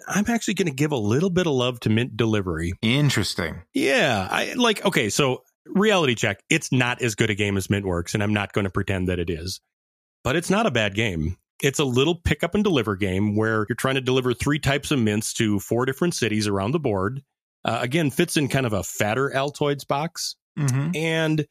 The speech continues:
Speaker 1: again, short fifteen minute play where you're trying to exhaust all the orders at a certain town. And when that happens, you add up the number of points for what you delivered and the game is over. I think where the game gets interesting, Jake, and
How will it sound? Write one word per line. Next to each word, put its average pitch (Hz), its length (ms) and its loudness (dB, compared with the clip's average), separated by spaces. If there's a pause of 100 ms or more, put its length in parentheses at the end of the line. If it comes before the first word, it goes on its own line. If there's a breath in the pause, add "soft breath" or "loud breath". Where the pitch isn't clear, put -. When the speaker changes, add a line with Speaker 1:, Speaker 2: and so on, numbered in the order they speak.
Speaker 1:
again, 185 280 2
short 180 400 0 (160)
fifteen 160 460 2
minute 147 280 0
play 131 340 2
where 104 640 2
you're 123 140 2
trying 151 180 2
to 131 100 2
exhaust 110 480 0
all 135 120 2
the 113 100 0
orders 120 400 2
at 139 100 0
a 135 60 0
certain 143 300 0
town. 143 320 0
And 113 120 0
when 110 140 2
that 123 140 0
happens, 139 400 0
you 107 160 2
add 135 160 0
up 147 80 -4
the 143 80 0
number 151 240 2
of 135 80 -2
points 190 260 2
for - 80 0
what 147 180 2
you 165 60 0
delivered 175 340 2
and 202 100 2
the 160 60 2
game 156 220 2
is 185 120 2
over. 113 360 -2 (580)
I 147 120 0
think - 380 -2
where 226 120 2
the 175 80 0
game 135 320 2
gets 127 180 0
interesting, 101 500 0
Jake, 90 380 -2 (140)
and 113 300 -2